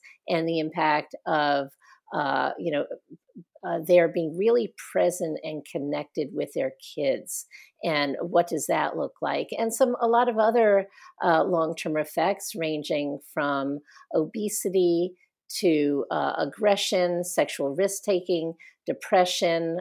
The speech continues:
um, anxiety. And, uh, these are all things that we need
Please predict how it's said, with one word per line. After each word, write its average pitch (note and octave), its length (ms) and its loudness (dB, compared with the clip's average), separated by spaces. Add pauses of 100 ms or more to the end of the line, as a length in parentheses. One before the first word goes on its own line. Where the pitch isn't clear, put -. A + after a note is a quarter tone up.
(120)
um, C#3+ 500 -4 (300)
anxiety. D#3 1000 2 (380)
And, D#3 280 2
uh, E3 160 2
these F#3 280 2
are F#3 80 2
all E3+ 280 6
things D#3 400 -2
that D3+ 180 2
we D3 140 -2
need D3 260 -6